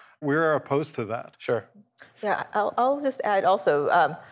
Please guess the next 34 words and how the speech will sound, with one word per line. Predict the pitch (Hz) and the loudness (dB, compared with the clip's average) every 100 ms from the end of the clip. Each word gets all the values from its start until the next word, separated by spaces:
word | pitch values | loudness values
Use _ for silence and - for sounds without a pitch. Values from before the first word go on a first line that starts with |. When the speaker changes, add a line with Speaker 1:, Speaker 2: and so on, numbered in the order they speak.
| - - - | -20 -20 -2
Speaker 3:
yeah, | 220 185 | 2 2
it, | 175 196 - - | 2 0 -4 0
I | 190 185 196 185 | 2 4 2 2
a | 196 | 0
hundred | 214 196 190 | 0 -4 -4
percent | 180 - 170 - | -4 -2 -2 0
agree | 180 165 185 | -4 2 2
with | 185 175 | 2 0
you | 180 | 0
on | 151 147 | 0 2
that | 156 - | 0 0
statement. | - - 143 135 | -2 0 0 -2
You | 180 | 0
know, | 160 | 0
I | |
think | 170 196 196 | 0 -2 0
what | 175 | 2
A | 175 | 4
I | 156 | 4
does, | 160 160 156 156 - - _ _ _ - | 4 4 2 0 -12 -18 _ _ _ -8
these | 208 254 | -2 4
are | 247 | 4
human | 220 226 208 | 4 2 2
problems, | 170 170 175 110 175 | 2 2 2 0 2
right? | 160 - | 2 4
And | 180 | 2
I | |
think | 180 - | 0 -4
A | - 175 | 0 2
I | 180 | 4
is | 190 - 175 165 | 2 2 0 -2
just | 175 - | -6 0
helping | 196 190 165 | 0 0 0
us | 160 - - | 0 0 -18